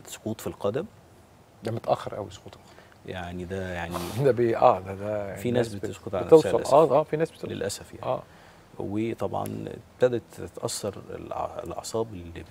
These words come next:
Speaker 1: بتسيطر على ال-، في الحالة دي ده جراحة.
Speaker 2: آه، آه، آه، تسيطر على الحركة، بدأت الحركة تضعف، بدأ ال-، الحركة تتأثر، تضعف الحركة،
Speaker 1: بالظبط.
Speaker 2: لا جراحة. سقوط القدم ده يعني معناه إن أنت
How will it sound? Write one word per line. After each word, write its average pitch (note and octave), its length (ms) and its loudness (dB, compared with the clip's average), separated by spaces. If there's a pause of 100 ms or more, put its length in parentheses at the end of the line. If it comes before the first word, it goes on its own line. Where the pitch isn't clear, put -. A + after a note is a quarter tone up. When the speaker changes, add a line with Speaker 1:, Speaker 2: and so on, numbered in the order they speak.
(140)
Speaker 1:
بتسيطر A#2 600 -2
على F#2 220 -4
ال-، G2+ 880 -14
في - 60 -14
الحالة A2 220 -2
دي A2+ 200 -6 (120)
ده A#2 280 -4
جراحة. A2+ 320 -8 (260)
Speaker 2:
آه، - 40 2 (240)
آه، A#2+ 500 -2
آه، A2+ 40 -2
تسيطر B2+ 440 6
على G2 100 0
الحركة، C3+ 380 2
بدأت C#3 240 8
الحركة C#3 360 2
تضعف، B2+ 580 4
بدأ B2 220 2
ال-، G#2 200 -6 (600)
الحركة A#2+ 640 2
تتأثر، - 600 6
تضعف - 480 10
الحركة، D#3 260 6 (140)
Speaker 1:
بالظبط. - 40 0 (120)
Speaker 2:
لا D#3 40 -4
جراحة. F3 420 0
سقوط F3+ 240 -2
القدم E3+ 320 4
ده E3 160 4
يعني - 260 0
معناه C3+ 240 0
إن F#3+ 120 -4
أنت C#3+ 340 2